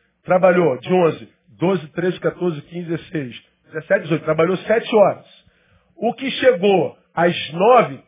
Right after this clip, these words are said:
trabalhou, ah, dez horas. O que chegou às, às seis, trabalhou tantas horas. O que chegou às três, tantas horas.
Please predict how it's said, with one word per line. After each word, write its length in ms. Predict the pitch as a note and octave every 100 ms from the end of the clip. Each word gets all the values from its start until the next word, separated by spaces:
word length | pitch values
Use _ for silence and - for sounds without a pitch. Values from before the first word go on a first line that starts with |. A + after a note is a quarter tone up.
| -
trabalhou, 580 | D#3 E3 D#3+ F3 G3+ G#3 _ _
ah, 680 | - D3 D3+ C#3+ C3+ B2+ B2 A#2+ A2+
dez 300 | E3 G#3 D3+
horas. 360 | F#3 C3 A2 - _ _
O 100 | E3+
que 160 | E3+ A#3
chegou 640 | - B3 G3 A3 D#3+ - _ -
às, 760 | D#3 E3 D#3 C#3 - - - -
às 280 | D3+ C#3+ - - - -
seis, 600 | A#3 A3+ C3 A2 - - _ _
trabalhou 380 | F3+ F#3 G3+ A3
tantas 460 | A#3 B3 B3+ G3+
horas. 260 | F#3 D#3+ C3 _
O 100 | -
que 120 | - B3
chegou 300 | A#3+ A3 A#3
às 140 | -
três, 280 | G#3 F#3 F3
tantas 380 | F#3 F#3 A3+ G3+
horas. 240 | B3+ -